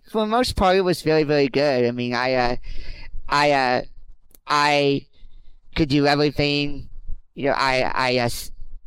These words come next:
I could swim. I even scuba dive. I snow ski. I grew up snow skiing in Colorado 'cause,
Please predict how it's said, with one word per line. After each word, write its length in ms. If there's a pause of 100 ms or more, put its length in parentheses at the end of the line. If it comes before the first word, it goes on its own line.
(580)
I 120
could 200
swim. 760 (640)
I 160
even 140
scuba 400
dive. 320
I 80
snow 380
ski. 420
I 140
grew 220
up 140 (160)
snow 380
skiing 480
in 240 (300)
Colorado 720
'cause, 340